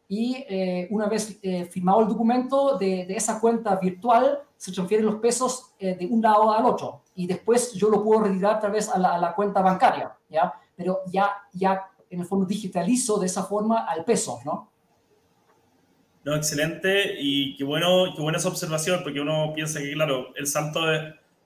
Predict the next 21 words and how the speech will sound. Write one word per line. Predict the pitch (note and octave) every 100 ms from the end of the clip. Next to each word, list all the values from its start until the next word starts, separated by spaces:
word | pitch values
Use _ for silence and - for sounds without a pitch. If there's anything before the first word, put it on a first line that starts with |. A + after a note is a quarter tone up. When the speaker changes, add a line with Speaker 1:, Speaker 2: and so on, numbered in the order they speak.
| _
Speaker 2:
El | C#3
salto | D#3 D3+ E3
es | D#3+
un | D#3+
salto | - D3+ E3+
gigante | - D3 D#3 F3 F#3
y | E3
se, | D#3 -
pueden | D#3 D#3+
ser | D#3 D#3
varios | D#3 E3 -
pasos | E3 E3 F#3 D3+
int-, | -
intermedios | D#3+ D3 C#3 D#3 E3+ G3 G3
para | E3+ F3+ F3+
poder | F3+ E3+
llegar | E3 E3 F3
a, | E3+ - D#3
hasta | C#3+ D#3+
ese | D#3+ -
escenario. | D#3+ D#3+ E3 D3 C#3